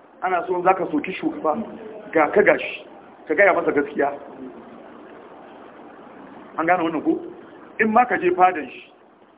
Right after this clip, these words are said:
ko kuma wani abu ya haɗa ku ga ka gashi, yadda za ka iya gaya masa gaskiya, gaskiyar nan ya amfane shi.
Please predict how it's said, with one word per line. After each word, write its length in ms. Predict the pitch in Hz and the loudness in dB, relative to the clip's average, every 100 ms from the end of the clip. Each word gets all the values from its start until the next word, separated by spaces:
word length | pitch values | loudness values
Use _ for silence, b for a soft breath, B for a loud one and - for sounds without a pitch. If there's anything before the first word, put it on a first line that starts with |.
| _ _ _ _ | _ _ _ _
ko 80 | 202 208 | -4 -2
kuma 480 | 208 202 196 - - - - - - - | 0 0 0 -6 -14 -18 -20 -20 -20 -8
wani 200 | 156 196 | 2 2
abu 180 | 226 156 | 2 2
ya 140 | 147 156 | 4 4
haɗa 240 | - 151 | 2 0
ku 80 | 359 | 2
ga 120 | 151 - | 0 0
ka 80 | |
gashi, 380 | 185 156 - - - - - - - - | 0 0 -2 -12 -18 -20 -20 -20 -20 -2
yadda 220 | 180 175 | 0 2
za 100 | 170 | 2
ka 100 | 180 175 | 0 -2
iya 100 | 175 | 0
gaya 240 | 185 175 | 2 2
masa 200 | 156 180 | 2 -2
gaskiya, 400 | - 196 196 196 | 0 0 2 2
gaskiyar 320 | 185 190 196 185 | 2 -2 -4 -4
nan 100 | 165 | -2
ya 80 | 156 | -4
amfane 400 | 143 131 131 147 | -6 -8 -6 -6
shi. 180 | - | -6